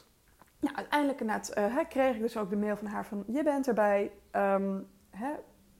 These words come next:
met jou, met jou, je krijgt een standje of een tafeltje, wa-, zeg maar wat je nodig hebt, hoeveel ruimte je nodig hebt. En, eh, dan gaan we daarvoor zorgen." Dus afgelopen vrijdag, eh, ik mocht dus gratis bij het, eh, bij de hele dag aanwezig zijn.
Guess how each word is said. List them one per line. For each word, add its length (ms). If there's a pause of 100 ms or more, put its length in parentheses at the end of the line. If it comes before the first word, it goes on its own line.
(220)
met 320
jou, 440
met 160
jou, 280
je 80
krijgt 240
een 60
standje 640
of 80
een 80
tafeltje, 640
wa-, 120
zeg 200
maar 100
wat 120
je 60
nodig 380
hebt, 320 (220)
hoeveel 220
ruimte 320
je 60
nodig 320
hebt. 280 (320)
En, 440
eh, 200
dan 80
gaan 160
we 60
daarvoor 260
zorgen." 420 (960)
Dus 180
afgelopen 480
vrijdag, 500
eh, 560
ik 120
mocht 200
dus 140
gratis 380
bij 140
het, 180
eh, 240
bij 180
de 80
hele 220
dag 200
aanwezig 480
zijn. 380